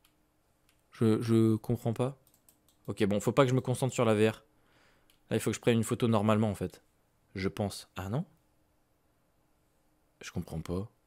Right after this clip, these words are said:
Je fais un test, les gars, hein. J-, j'incline ma tête de moi-même. Euh, on prend comment une photo ? Ah, il faut appuyer là-dessus, putain, quel con. Euh, attendez, je fais ça. Je vais incliner comme ça.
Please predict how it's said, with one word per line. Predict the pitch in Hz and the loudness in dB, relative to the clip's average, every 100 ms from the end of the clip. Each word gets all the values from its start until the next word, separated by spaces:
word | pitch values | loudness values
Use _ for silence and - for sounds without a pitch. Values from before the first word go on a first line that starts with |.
| _ _ _ _ _ _ _ _ | _ _ _ _ _ _ _ _
Je | - | 4
fais | 156 | 6
un | |
test, | 143 131 - | 8 6 6
les | |
gars, | 101 101 | 6 6
hein. | |
J-, | 123 - | 6 2
j'incline | 131 147 185 | 2 6 6
ma | 165 | 8
tête | 151 156 139 | 8 6 6
de | |
moi-même. | 143 135 143 220 254 _ _ _ _ _ _ _ _ | 6 8 8 4 0 _ _ _ _ _ _ _ _
Euh, | 90 87 - - | -4 -2 -4 -8
on | 117 | -10
prend | - 240 | -6 -4
comment | 117 113 | 0 0
une | |
photo ? | 107 90 98 117 - _ _ _ _ _ _ _ | 0 -2 -2 -2 -8 _ _ _ _ _ _ _
Ah, | 110 | -10
il | |
faut | - | -8
appuyer | 87 - | -6 -2
là-dessus, | 80 - - | -2 -2 -10
putain, | - - - | -12 -18 -14
quel | - | -14
con. | - 139 - - - - - | -12 -14 -14 -20 -20 -20 0
Euh, | 104 107 104 104 | 6 8 8 8
attendez, | 107 98 | 6 4
je | 90 | 4
fais | 110 | 0
ça. | - 135 165 - _ _ | 2 2 2 -6 _ _
Je | 104 104 | -6 -4
vais | |
incliner | 104 - 107 | -4 -2 -4
comme | 107 | -4
ça. | 104 139 | -4 -4